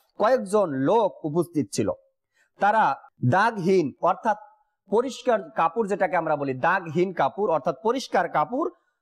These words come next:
শরীরে সৌন্দর্য করে রেখেছিল এবং মাথায় বাবরি চুলের পাশাপাশি ইমামা শরীফ অর্থাৎ পাগড়িও সাজানো ছিল। তিনি বললেন যে ঘরের মধ্যে লাশের পাশে কয়েকজন লোক ছিল,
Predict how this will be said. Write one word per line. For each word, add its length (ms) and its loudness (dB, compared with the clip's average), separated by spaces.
শরীরে 520 0
সৌন্দর্য 720 0
করে 200 2
রেখেছিল 600 -2
এবং 360 0
মাথায় 580 -2
বাবরি 360 0
চুলের 340 2
পাশাপাশি 680 0
ইমামা 380 2
শরীফ 340 -2
অর্থাৎ 280 0
পাগড়িও 520 0
সাজানো 360 -2
ছিল। 280 -4
তিনি 180 4
বললেন 420 0
যে 100 0
ঘরের 380 0
মধ্যে 320 0
লাশের 360 0
পাশে 400 -2
কয়েকজন 380 0
লোক 300 2
ছিল, 220 2